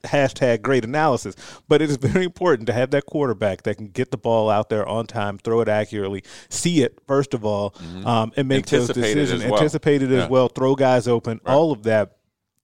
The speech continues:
Speaker 1: And that element has been missing, and it goes back to what we started talking about, um, with coaching,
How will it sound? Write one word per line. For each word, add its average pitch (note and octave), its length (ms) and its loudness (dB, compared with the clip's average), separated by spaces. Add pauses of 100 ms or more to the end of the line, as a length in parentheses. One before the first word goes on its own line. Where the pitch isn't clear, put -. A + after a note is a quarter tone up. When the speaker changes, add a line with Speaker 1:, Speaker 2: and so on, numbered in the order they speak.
(100)
Speaker 1:
And C3 80 -4
that D#3 160 0
element F3 360 2
has B2 140 -2
been A#2 220 -2
missing, C#3 300 -2
and A2+ 100 -4
it B2 80 -6
goes B2+ 240 0
back B2 280 0
to B2+ 80 -8
what G#2+ 180 -6
we - 60 -14
started A2 320 -2
talking G#2 260 -6
about, F#2+ 320 -4 (380)
um, G#2 280 -2
with A2 180 -10
coaching, C3+ 600 -2